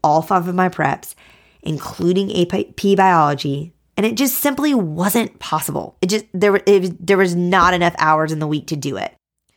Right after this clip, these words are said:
So instead, I started collecting labs like usual,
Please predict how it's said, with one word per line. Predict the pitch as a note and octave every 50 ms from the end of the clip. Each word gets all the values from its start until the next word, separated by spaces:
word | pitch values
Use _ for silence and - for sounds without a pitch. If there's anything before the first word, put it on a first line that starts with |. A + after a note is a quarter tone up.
| _ _ _ _ _ _ _ _ _ _
So | - - F#3+ F#3
instead, | F#3+ G3 F#3+ - C#4+ D4+ D#4 C4 A3+ - -
I | G#3
started | G#3+ - A3 G#3 G3+ G3 -
collecting | - - E3+ E3+ F3+ - A#3 A3+
labs | G#3+ F#3+ E3+ D#3 E3 E3+ E3+ -
like | - F#3 G3+ -
usual, | - E3 D3 C#3 - - D#3+ F#3 - _